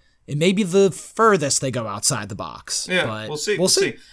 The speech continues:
Speaker 2: Okay, well, I gotta go watch Tiger King with my wife and continue to quarantine. So, uh, let's
Speaker 1: <laughs>
Speaker 2: talk ab-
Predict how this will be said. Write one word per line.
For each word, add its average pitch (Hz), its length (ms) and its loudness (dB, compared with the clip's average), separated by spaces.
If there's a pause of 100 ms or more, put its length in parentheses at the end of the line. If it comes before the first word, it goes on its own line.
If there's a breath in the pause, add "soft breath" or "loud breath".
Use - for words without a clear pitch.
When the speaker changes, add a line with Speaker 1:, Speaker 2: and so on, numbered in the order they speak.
(220 soft breath)
Speaker 2:
Okay, 170 200 6
well, 147 200 2
I 180 120 4
gotta 196 180 4
go 156 120 -2
watch 139 280 0
Tiger 135 300 4
King 110 240 -2
with 101 120 -6
my 98 160 -4
wife 101 380 -6
and 98 140 -12
continue 110 340 -6
to 95 60 -6
quarantine. 101 580 -4
So, - 260 -2 (460 loud breath)
uh, 120 400 4
let's 165 560 2
Speaker 1:
<laughs> - 260 2
Speaker 2:
talk - 280 2
ab- 135 180 -8